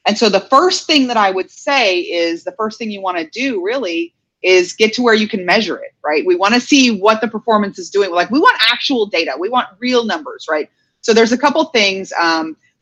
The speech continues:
Webpack Bundle Analyzer is something that I've used before, and I'm not gonna install it, uh, live on the air, but I just wanted to show it to you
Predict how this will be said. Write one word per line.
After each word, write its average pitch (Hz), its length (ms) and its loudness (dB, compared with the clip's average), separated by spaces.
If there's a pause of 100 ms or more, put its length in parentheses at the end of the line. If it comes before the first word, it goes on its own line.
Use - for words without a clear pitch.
Webpack 254 520 2
Bundle 214 340 2
Analyzer 175 580 0
is 165 160 -6
something 185 260 -6
that 170 100 -4
I've 160 160 -2
used 170 260 -2
before, 160 480 -2
and 160 100 -2
I'm 160 120 -4
not 180 200 0
gonna 196 140 -4
install 175 400 0
it, 160 160 -4 (180)
uh, 147 240 0
live 160 280 2
on 151 100 0
the 147 160 -4
air, 165 140 2
but 156 80 -4
I 160 80 0
just 196 180 -8
wanted 185 140 -4
to 156 60 -6
show 185 260 2
it 185 140 -2
to 160 100 -6
you 147 180 -6